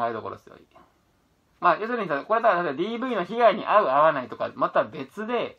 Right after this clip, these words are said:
職場でも何でもそうなんですけども、イラつきを抑える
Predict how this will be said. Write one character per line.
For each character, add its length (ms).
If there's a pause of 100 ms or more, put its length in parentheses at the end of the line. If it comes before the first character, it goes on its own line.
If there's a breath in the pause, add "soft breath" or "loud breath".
職 300
場 120
で 60
も 100
何 260
で 80
も 100
そ 140
う 20
な 100
ん 40
で 40
す 60
け 80
ど 100
も、 320 (760 soft breath)
イ 100
ラ 200
つ 220
き 320 (280)
を 320
抑 380
え 100
る 400